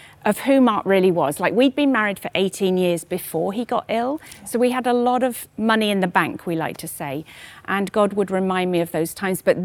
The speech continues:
this time in two thousand and fifteen, three things happened, and I like to think of it as a perfect storm. Um, my, two of my girls left home for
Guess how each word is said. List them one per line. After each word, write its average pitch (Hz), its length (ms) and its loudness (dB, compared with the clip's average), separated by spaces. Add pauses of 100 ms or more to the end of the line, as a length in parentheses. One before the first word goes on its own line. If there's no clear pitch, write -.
this 285 180 2
time 190 340 -2
in 175 60 0
two 190 200 -2 (100)
thousand 170 300 -4
and 170 80 -4 (100)
fifteen, 170 380 -2
three 247 360 2
things 233 260 -4 (120)
happened, 165 360 -4
and 170 140 -2
I 170 180 0 (180)
like - 200 -4
to - 40 -12
think 190 220 -4
of 170 80 -8
it - 100 -4
as 160 120 -8
a 170 60 -6 (180)
perfect - 320 -8
storm. 156 480 -4 (500)
Um, 190 320 0 (280)
my, 202 260 0 (160)
two 269 160 6
of 254 40 2 (100)
my 202 40 4 (120)
girls 170 220 2
left 170 320 -4
home 170 140 0
for 175 120 -8